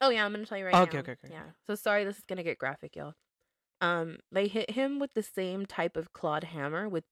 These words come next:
Speaker 1: both sides of the hammer, um, indicating that they took turns from different angles.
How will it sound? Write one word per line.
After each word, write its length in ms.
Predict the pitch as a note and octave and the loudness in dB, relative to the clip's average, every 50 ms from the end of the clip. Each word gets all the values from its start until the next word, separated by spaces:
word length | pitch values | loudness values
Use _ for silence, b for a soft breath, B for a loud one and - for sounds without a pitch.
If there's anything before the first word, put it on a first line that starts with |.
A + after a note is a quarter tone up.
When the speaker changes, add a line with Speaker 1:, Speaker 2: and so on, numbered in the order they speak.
| - | -2
Speaker 1:
both 200 | - C#3+ D3 - _ - _ _ | -2 -2 -2 -2 _ -20 _ _
sides 420 | - - D3 D3 C#3+ C#3 E3 - | -10 -6 -4 -2 -2 -2 -2 -4
of 100 | E3+ E3 | -8 -8
the 80 | - C3+ | -6 -8
hammer, 360 | D3 C3 C3+ E3 A3 B3+ C#4+ - _ _ _ _ _ _ _ _ _ _ _ _ _ _ - | -6 -6 -6 -4 -4 -6 -6 -8 _ _ _ _ _ _ _ _ _ _ _ _ _ _ -2
um, 260 | F3+ F3 E3 D#3+ D#3+ - | 0 2 2 2 0 0
indicating 420 | - F3+ F#3 F3 - G3 F#3+ F#3 F3 | -2 -4 -4 -2 -2 -2 -2 0 0
that 100 | F3 E3 | 0 0
they 100 | E3 D#3+ | 0 -2
took 260 | D3+ - E3 D3+ - | -2 -4 -8 -8 -8
turns 400 | - - - D#3 D3 D3 D3 D3+ | -10 -10 -8 -6 -6 -6 -6 -8
from 200 | - - D3 C#3 | -10 -10 -12 -8
different 340 | C3+ D3+ C#3+ - C#3+ - - - | -8 -8 -8 -8 -12 -14 -12 -12
angles. 540 | C3+ C3+ C3+ - G#2+ G2 G#1+ - - - | -12 -12 -10 -8 -8 -8 -8 -8 -12 -14